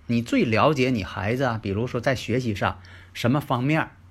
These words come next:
你是说在学习方面儿啊、身体方面儿啊、性格方面儿啊，你对他非常了解。咱就讲这个学习方面儿，你像说这个孩子啊，你要知道，哎呀，他可能数学不好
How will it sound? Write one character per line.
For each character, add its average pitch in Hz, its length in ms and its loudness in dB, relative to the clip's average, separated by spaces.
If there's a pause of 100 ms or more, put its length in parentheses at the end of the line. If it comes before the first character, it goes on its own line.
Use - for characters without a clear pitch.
(300)
你 113 80 -2
是 135 140 -2
说 127 300 2
在 135 260 0
学 147 220 -2
习 151 120 -4
方 120 220 -2
面 131 160 0
儿 127 120 0
啊、 117 140 0
身 165 220 -2
体 139 140 -4
方 113 240 -2
面 127 160 -2
儿 120 100 -2
啊、 110 220 -2
性 202 200 0
格 120 140 -2
方 113 180 -4
面 113 160 -2
儿 110 120 -2
啊， 98 100 -6 (460)
你 113 100 0
对 190 140 0
他 185 100 -4
非 208 240 2
常 101 300 -2
了 95 240 -2
解。 107 220 -10 (1040)
咱 131 120 4
就 190 120 2
讲 90 260 0
这 147 80 -2
个 147 60 0
学 139 200 0
习 120 160 -2
方 - 240 -8
面 - 120 -10
儿， - 80 -18 (560)
你 139 120 2
像 190 160 2
说 190 120 0
这 196 100 0
个 170 80 2
孩 107 240 -4
子 156 140 -2
啊， 98 180 -4 (600)
你 123 120 0
要 165 160 0
知 156 240 0
道， 170 240 2
哎 135 80 -4
呀， 123 160 0
他 165 60 -4
可 135 100 -6
能 98 160 -4
数 139 240 -2
学 95 180 -2
不 160 140 -2
好 - 200 -10